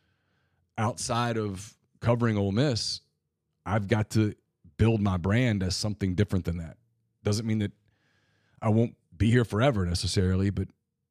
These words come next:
if I'm ever going to have options outside of here that I want to pursue, I'm going to have to sort of create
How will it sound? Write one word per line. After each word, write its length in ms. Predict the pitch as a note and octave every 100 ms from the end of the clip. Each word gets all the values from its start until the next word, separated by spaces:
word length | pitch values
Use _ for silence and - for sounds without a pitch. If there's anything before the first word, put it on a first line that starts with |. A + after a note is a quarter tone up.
| _ - -
if 200 | G2 -
I'm 240 | G2 G2 -
ever 200 | A#2 A#2
going 200 | G#2+ G2+
to 60 |
have 160 | G2+ G2+
options 500 | G2+ A2+ - G#2 F2
outside 420 | G#2 G#2 G2+ A2+ A2+
of 80 |
here 160 | F#2 F#2
that 120 | F#2
I 60 | F2+
want 220 | F#2+ G2+
to 60 | -
pursue, 560 | - - D#3+ A#2 G2 - -
I'm 120 | G2+
going 220 | G#2 G#2+
to 40 |
have 160 | F#2 G2
to 60 | F2+
sort 260 | - F#2+
of 240 | F2+ D#2+ -
create 460 | - G#2 F#2 F#2+